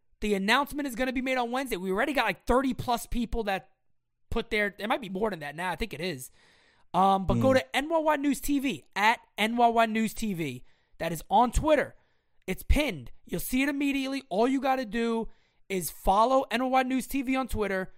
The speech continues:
Speaker 1: subscribe to the YouTube channel, show it on a screenshot that you did it in the comments, and also retweet. That's all you gotta do, and you have a chance of getting that game.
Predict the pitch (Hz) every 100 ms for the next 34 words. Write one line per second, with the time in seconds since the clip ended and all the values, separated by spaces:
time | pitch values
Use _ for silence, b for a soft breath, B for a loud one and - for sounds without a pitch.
0 | _ - - 175 - 202 220 247 269 233
1 | 247 - 220 240 214 226 220 - - 220
2 | 262 277 - - 214 214 - 294 285 -
3 | 214 208 190 165 240 - 247 - 220 196
4 | 196 196 - b b b - 196 214 208
5 | 214 202 202 - - - 147 - 208 240
6 | 254 240 233 185 220 220 214 190 180 170
7 | 226 240 202 208 - 214 190 160 185 185
8 | 180 160 156 127